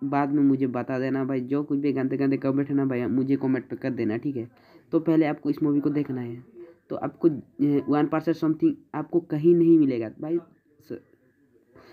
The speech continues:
मैं तुमको बता रहा हूँ भाई, तुम जो कोई भी अगर चाहते हो तो भाई तुम जाके, अ, अ, इस चैनल को सब्सक्राइब करो, तो मैं, अ,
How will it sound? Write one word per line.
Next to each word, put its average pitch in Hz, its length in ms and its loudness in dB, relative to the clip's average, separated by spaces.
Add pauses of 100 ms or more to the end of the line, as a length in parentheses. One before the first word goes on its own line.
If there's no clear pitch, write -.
(240)
मैं 165 140 4
तुमको 175 220 2
बता 165 260 0
रहा 160 120 2
हूँ 151 120 2
भाई, 147 100 0
तुम 160 300 -4 (460)
जो 180 320 0
कोई 175 200 4
भी 156 140 0 (180)
अगर 151 200 -4
चाहते 160 360 -6
हो 175 100 0
तो 165 120 0
भाई 165 120 0
तुम 156 420 0
जाके, 143 280 0
अ, 143 380 -2 (560)
अ, 143 300 0 (960)
इस 151 120 -10
चैनल 160 180 4
को 160 80 4
सब्सक्राइब 165 340 -2
करो, 160 240 -4
तो 160 140 -2
मैं, 160 160 0
अ, - 80 -14